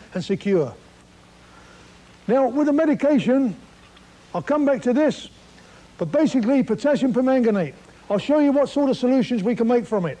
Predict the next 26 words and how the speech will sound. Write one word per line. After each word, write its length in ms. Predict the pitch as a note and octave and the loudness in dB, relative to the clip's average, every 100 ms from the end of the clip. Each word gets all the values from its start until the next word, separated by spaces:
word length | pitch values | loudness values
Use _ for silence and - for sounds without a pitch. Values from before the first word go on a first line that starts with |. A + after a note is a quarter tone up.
| - - - - - - - | -18 -20 -20 -20 -20 -18 -2
Now, 220 | A#3+ C4+ | 0 2
with 220 | A3 A#3 | 2 0
medications, 840 | A3+ D#4 C#4+ C4+ C#4 A#3 A#3 A3 - - - | 2 2 2 2 2 2 0 0 -6 -12 -10
it's 160 | F#3+ | -6
very 280 | G3 D4+ D4 | -2 0 2
important 560 | A#3 A#3+ A#3 A#3 A#3 - - - - | 0 0 0 0 -4 -8 -20 -20 -12
to 100 | - | -2
have 200 | G#3 A#3 | 0 0
as 160 | - E3+ | -2 -4
much 280 | A3+ D4 - | -2 -4 -2
medical 380 | C4+ B3+ A#3 A#3 | -2 0 0 0
knowledge 320 | A#3+ A3+ - - | 2 0 -2 -4
prior 320 | B3+ C4+ B3+ | 0 2 0
to 180 | B3 B3 | -2 -2
any 220 | B3+ A#3 | -2 0
journey 300 | G3+ A#3 A3+ | 0 0 0
as 100 | - | -2
possible. 540 | G#3+ G#3 F#3+ D#3 G#2+ - - - - - | -4 -4 -4 -6 -8 -16 -20 -20 -20 -12
So 160 | - G#3 | -2 0
the 80 | |
more 240 | A3 C#4 C#4 | 2 2 2
knowledge 300 | C4+ C4+ G#3+ | 2 0 0
you 100 | A3+ | 0
got 340 | A#3+ A#3+ - - - | 0 0 -2 -16 -8
will 100 | G#3 | -4
dictate 480 | F3 A#3 - B3+ A#3+ | -2 -4 0 0 0